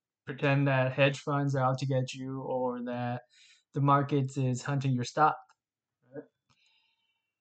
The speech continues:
So if you have bad trading habits, then the main key factor, uh, factor to improve on is not to learn more indicators, not to learn more about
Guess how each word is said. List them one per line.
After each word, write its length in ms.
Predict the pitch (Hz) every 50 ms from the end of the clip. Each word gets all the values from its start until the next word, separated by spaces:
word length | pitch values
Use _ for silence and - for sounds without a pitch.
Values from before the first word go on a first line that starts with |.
| _ _ -
So 320 | - 165 160 156 156 156
if 120 | 156 160
you 60 | 190 196
have 220 | 196 185 175 156
bad 180 | 175 165 165 165
trading 300 | 175 175 165 165 151 139
habits, 400 | 143 143 143 147 147 139 - -
then 640 | - 139 135 135 135 135 139 135 135 135 135 139 135
the 80 | 139
main 300 | 139 151 165 180 180 180 165
key 220 | - 175 170 156
factor, 920 | 135 160 151 151 156 - - - 156 - - - - 151 143 135 127 - 139
uh, 200 | 131 127 127 127
factor 420 | 139 139 147 143 - 151 139 135
to 120 | - 143
improve 340 | 131 127 123 - 208 226 185
on 180 | 143 131 131 127
is 240 | 131 131 131 127 -
not 220 | 165 165 165 160
to 80 | - 147
learn 240 | 139 139 135 135 135
more 120 | 127 127 -
indicators, 600 | 135 135 135 131 143 143 135 131 131 135 139 135
not 160 | 170 170 151
to 100 | - 147
learn 120 | 139 135 131
more 140 | 127 127
about 300 | 127 120 123 120 120 117